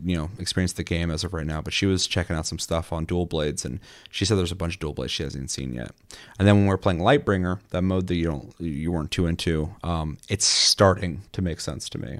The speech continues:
I, that was my least favorite as well. Uh, there's weapons that you can only get in Lightbringer.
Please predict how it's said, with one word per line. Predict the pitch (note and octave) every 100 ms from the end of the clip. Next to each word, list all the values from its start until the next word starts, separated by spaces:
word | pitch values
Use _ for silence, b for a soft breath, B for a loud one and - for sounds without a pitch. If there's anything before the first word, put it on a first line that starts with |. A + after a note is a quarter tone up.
| -
I, | F#2+
that | F#2
was | G2+ F#2+
my | F#2
least | F2 -
favorite | C#2 C2+ C2+
as | -
well. | C#2+ - B B B B B
Uh, | F#2+ F#2 F2 - - -
there's | A2 C3
weapons | A#2 A#2 B2 G#2
that | G#2
you |
can | F2+ F#2+ -
only | G#2 G2 F2+
get | F2 C2
in |
Lightbringer. | - D2 - - - -